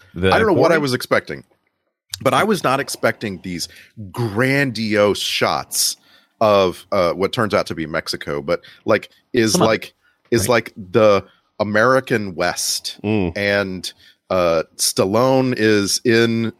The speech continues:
Speaker 2: prison, right? He's in a
Speaker 3: Mm-hmm.
Speaker 2: prison
Speaker 1: Mm-hmm.
Speaker 2: camp where he got sent because, you know, he was responsible for quite a few deaths <laughs> in
Speaker 1: Cop,
Speaker 2: the first
Speaker 1: cop
Speaker 2: movie.
Speaker 1: deaths
Speaker 3: Yeah.
Speaker 1: like that, yeah.
Speaker 2: Yeah.
Speaker 3: Yeah, that was
Speaker 2: Yeah.
Speaker 3: hardcore.
Speaker 2: And, and, like, it starts with this shot of this rock face, and it gets blown up.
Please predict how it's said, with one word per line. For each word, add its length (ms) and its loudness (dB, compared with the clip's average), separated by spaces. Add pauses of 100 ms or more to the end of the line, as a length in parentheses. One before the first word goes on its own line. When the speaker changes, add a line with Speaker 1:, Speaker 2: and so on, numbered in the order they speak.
Speaker 2:
prison, 380 -2
right? 220 0
He's 200 0
in 80 2
a 20 2
Speaker 3:
Mm-hmm. 80 -2
Speaker 2:
prison 300 0
Speaker 1:
Mm-hmm. 120 -6
Speaker 2:
camp 300 0
where 120 2
he 120 0
got 240 0
sent 380 -2
because, 360 -2
you 80 -8
know, 140 -6 (280)
he 60 0
was 120 0
responsible 480 -2
for 160 -16
quite 260 0
a 20 -10
few 140 -12
deaths 540 -4 (280)
<laughs> 220 -4
in 60 4
Speaker 1:
Cop, 120 4
Speaker 2:
the 60 0
first 240 0
Speaker 1:
cop 160 4
Speaker 2:
movie. 140 -2
Speaker 1:
deaths 420 0
Speaker 3:
Yeah. 200 0
Speaker 1:
like 200 2
that, 260 -2
yeah. 340 2
Speaker 2:
Yeah. 80 0
Speaker 3:
Yeah, 100 0
that 140 4
was 120 -2
Speaker 2:
Yeah. 60 2
Speaker 3:
hardcore. 440 2
Speaker 2:
And, 280 2 (240)
and, 180 2
like, 260 2
it 140 0
starts 500 -2
with 140 -6
this 160 0
shot 360 -2
of 180 0
this 300 2 (340)
rock 380 0
face, 500 0
and 140 0
it 120 -4
gets 220 0
blown 480 0
up. 260 0